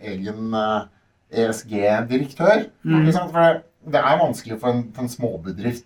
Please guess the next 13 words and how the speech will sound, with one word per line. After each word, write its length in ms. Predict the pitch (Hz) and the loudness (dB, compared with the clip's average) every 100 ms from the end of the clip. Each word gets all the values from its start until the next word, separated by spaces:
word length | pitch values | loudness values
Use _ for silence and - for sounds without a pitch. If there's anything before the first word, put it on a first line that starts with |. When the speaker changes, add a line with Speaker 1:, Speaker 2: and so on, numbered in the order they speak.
| _ - | _ -20
Speaker 1:
også 220 | 107 113 | -12 -12
å 60 | - | -8
kunne 300 | 113 107 107 _ _ - | -2 -2 -2 _ _ -8
følge 180 | 101 | -6
med 160 | 90 92 | -6 -8
på 140 | - | -8
alle 340 | 120 87 85 110 | -8 -8 -10 -10
disse 500 | 107 - - 101 98 _ _ _ _ _ | -10 -10 -6 -4 -4 _ _ _ _ _
arenaene. 680 | 117 104 98 120 170 214 - _ - _ _ _ _ | -2 0 0 0 2 0 -2 _ -20 _ _ _ _
Men 80 | 156 | -2
nå 100 | 165 | 0
tror 240 | 165 147 175 | 2 2 4
jeg, 420 | 170 160 156 | 6 6 4